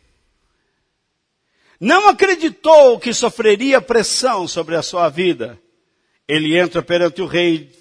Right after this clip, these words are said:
seca tudo, ele ora, vem chuva. Antes ele vai lá no Monte Carmelo e ora e cai fogo dos céus. Ele diz, "Comigo ninguém pode."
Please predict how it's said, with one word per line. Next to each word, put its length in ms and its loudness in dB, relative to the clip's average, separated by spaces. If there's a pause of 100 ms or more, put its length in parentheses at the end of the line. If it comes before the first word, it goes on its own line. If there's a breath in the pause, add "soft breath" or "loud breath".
(960)
seca 520 -2
tudo, 480 -4 (440 soft breath)
ele 360 -6
ora, 360 -2 (140)
vem 380 -2
chuva. 600 -10 (1000)
Antes 420 -4
ele 200 0
vai 160 0
lá 140 4
no 100 -4
Monte 300 -4
Carmelo 480 0
e 100 -4
ora 260 4
e 60 -4
cai 200 0
fogo 380 -4
dos 180 -6
céus. 640 -2 (760)
Ele 160 -6
diz, 160 -6
"Comigo 540 -4
ninguém 300 -2
pode." 640 -2